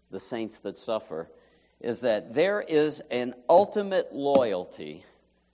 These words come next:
that the true believer cannot bend about. And that's why sometimes we irk people, because Jesus is in fact Lord, and that's where we want to park.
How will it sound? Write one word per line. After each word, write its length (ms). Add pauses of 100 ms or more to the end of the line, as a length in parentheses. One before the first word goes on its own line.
(220)
that 240
the 80
true 340
believer 720
cannot 560
bend 260
about. 440 (880)
And 180
that's 240
why 200
sometimes 800
we 240
irk 320
people, 480 (960)
because 560 (220)
Jesus 600 (100)
is 240
in 140
fact 420
Lord, 360
and 220
that's 340
where 160
we 160
want 260
to 20
park. 500